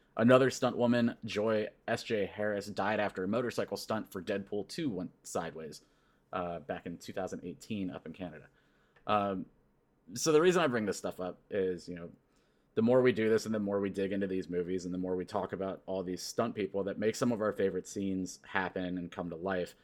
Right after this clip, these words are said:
um, it's important to remember that it's a lot more than just the directors' names that get attached or the actors that we see on screen. Uh, because behind every Scarlett Johansson or Mia Jovovich or Charli-,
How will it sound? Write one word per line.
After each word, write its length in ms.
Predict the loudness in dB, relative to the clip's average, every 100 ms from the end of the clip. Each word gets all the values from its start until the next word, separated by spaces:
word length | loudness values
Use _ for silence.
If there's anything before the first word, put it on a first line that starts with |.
| _ _ _ _
um, 400 | -2 0 0 -4 -10 _ _ _ _ _
it's 200 | -6 0
important 400 | 0 4 2 2
to 80 | 0
remember 380 | 2 2 2 2
that 120 | 0
it's 240 | -4 -8 -6
a 60 | -2
lot 280 | 0 0 2
more 320 | 4 4 4
than 260 | 0 -4 -4
just 360 | 0 0 0 0
the 260 | 4 4
directors' 960 | 2 -2 -2 -2 0 0 0 -6 -10 -8
names 360 | -4 -2 -2 -4
that 120 | -4
get 140 | -6 -6
attached 540 | -8 -2 0 -2 -4 -6
or 100 | -4
the 160 | -2 0
actors 360 | -2 -2 -4 -4
that 120 | -4
we 100 | -6
see 220 | -4 -4
on 160 | -4 -6
screen. 480 | -6 -2 -2 -2 -4 _ _ _ _ _
Uh, 400 | 0 2 2 0 -2 -6
because 460 | 0 0 0 -4 -14 -4
behind 380 | 0 0 2 2
every 180 | 0 -2
Scarlett 320 | 0 0 0
Johansson 580 | -2 -4 -4 -4 -4 -2
or 120 | -4
Mia 240 | -2 -2 -2
Jovovich 540 | 0 -2 0 -2 -2
or 180 | -4 -4
Charli-, 420 | -2 -2 -2 -4